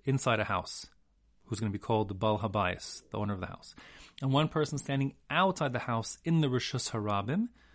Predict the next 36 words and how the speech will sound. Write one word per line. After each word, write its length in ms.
on 100
the 60
main 200
street, 380
um, 240
we're 80
gonna 120
call 180
that 160
person 320
the 180
Ani, 420
the, 260
the 80
poor 200
man. 260
So 320
there's 200
two 340
ways 640
for 720
the 120
householder 880
to 120
do 300
an 160
Isser 300
Doraisa 720
of 140
Hotzah, 460
and 100
there's 180
two 280
ways 380
for 160
the 260